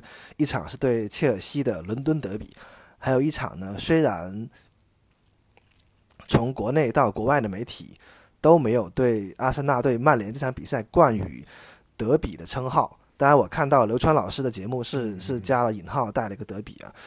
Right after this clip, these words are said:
Speaker 1: 我，其实我，就我个人的阿森纳的球迷生涯来说，数一数到今天也快小二十年的时间了。呃，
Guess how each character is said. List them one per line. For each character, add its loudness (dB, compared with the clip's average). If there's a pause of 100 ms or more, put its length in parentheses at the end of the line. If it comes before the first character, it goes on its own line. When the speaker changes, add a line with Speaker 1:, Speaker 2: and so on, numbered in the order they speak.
(240)
Speaker 1:
我， -8 (360)
其 -2
实 4
我， 6 (160)
就 8
我 8
个 6
人 -2
的 -6 (400)
阿 -6
森 0
纳 6
的 -6
球 -2
迷 -4
生 -2
涯 0
来 -4
说， -6 (220)
数 -6
一 -2
数 -8
到 2
今 -8
天 -8
也 -10
快 -6 (420)
小 -4
二 0
十 -4
年 -4
的 -4
时 -8
间 -6
了。 -10 (100)
呃， -8